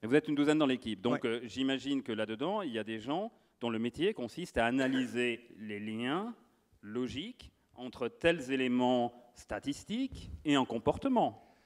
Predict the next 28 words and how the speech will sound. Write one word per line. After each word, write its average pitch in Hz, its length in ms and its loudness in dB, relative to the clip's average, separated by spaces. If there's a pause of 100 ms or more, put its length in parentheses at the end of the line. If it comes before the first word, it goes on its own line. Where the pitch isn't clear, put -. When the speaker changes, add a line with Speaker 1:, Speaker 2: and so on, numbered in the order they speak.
(200)
Speaker 2:
Non, 156 240 6
parce - 120 6
que - 100 0
là, 147 100 6
on 139 100 6
aurait 120 180 2
des 117 100 4
milliers 143 440 2
de, 110 280 0
de 107 100 -4
stagiaires 143 540 -4
qui - 140 -16
devraient 117 400 0
éplucher, 143 640 -2
euh, 110 1000 -4
le 113 100 0
catalogue 120 360 -2
de 113 80 0
nos 117 100 2
clients. 135 240 -2
Nos 120 140 0
clients 127 260 -2
est 113 100 -2 (120)
Price - 240 -12
Minister, 117 340 -4
qui - 140 -12
est - 20 -6
un, 104 60 -8